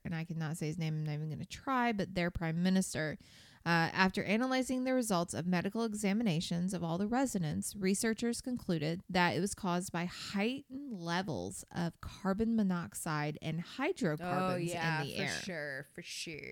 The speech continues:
Speaker 1: Yeah.
Speaker 2: Make you real sleepy.
Speaker 1: I mean, I'd be asleep too.
Speaker 2: Mm-hmm.
Speaker 1: Uh, quote, "The uranium mines were closed at some point,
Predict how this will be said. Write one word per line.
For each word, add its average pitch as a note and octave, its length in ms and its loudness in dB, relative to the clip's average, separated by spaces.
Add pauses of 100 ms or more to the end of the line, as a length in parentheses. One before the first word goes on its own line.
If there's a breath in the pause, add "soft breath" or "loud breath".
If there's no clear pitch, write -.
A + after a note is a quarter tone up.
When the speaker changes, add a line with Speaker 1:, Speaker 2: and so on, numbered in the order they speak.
(120)
Speaker 1:
Yeah. - 120 -8
Speaker 2:
Make G3+ 220 -6
you G3+ 160 -4
real G3 320 0
sleepy. G#3+ 840 -2 (140)
Speaker 1:
I G3 140 2
mean, F#3 260 4
I'd G3 200 -4
be B3 80 -2
asleep A3+ 320 -4
too. A#3+ 240 -4 (280 soft breath)
Speaker 2:
Mm-hmm. G#3+ 360 -4
Speaker 1:
Uh, F#3+ 200 8
quote, A3 380 2
"The G#3+ 120 4
uranium G#3+ 600 4
mines F#3 400 2
were F#3+ 80 -2
closed E3+ 560 0
at D3+ 180 -6
some F#3 360 0
point, E3 640 -2